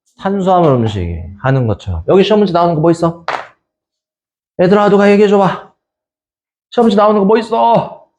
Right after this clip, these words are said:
문법적으로 나오는 거 하나 있잖아요. 뭐가 있습니까?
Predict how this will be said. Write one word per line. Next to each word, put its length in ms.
문법적으로 640
나오는 200
거 80
하나 120
있잖아요. 340
뭐가 240
있습니까? 420